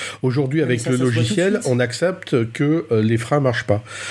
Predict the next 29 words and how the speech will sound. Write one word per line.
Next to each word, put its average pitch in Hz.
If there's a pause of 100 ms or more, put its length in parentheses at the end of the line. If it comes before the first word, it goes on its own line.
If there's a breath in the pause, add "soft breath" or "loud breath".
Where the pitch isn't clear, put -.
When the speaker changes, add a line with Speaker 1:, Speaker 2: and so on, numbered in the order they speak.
(260 loud breath)
Speaker 1:
Donc, 117
euh, 127
aujourd'hui, 143
il 120
n'y 117
a 113
pas 139
de 135
qualité, 127
de 113
contrôle 120
qualité 117
dans 113
le 104
logiciel, 120 (480 loud breath)
et 117
à 120
partir 147
du 143
moment 151
où, 117
euh, 104
toute 160
la 160
société 147
repose 139
sur 131
des 117
logiciels, 117